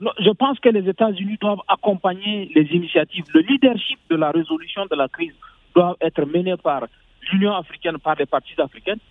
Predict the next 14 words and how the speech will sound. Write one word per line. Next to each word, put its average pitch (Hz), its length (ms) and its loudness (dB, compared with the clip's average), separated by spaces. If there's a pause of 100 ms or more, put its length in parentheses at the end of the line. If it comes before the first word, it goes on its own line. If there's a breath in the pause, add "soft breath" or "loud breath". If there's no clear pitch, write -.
(200)
Mais 185 180 4
les 170 200 0
États-Unis, 180 600 0
du - 100 -16
fait 185 220 0
de 160 60 4
leur 170 200 0
capacité 165 640 0 (320)
et 202 140 6
du - 140 -16
fait 226 260 0
de - 60 4
l'aide 254 220 0 (120)
militaire 240 520 0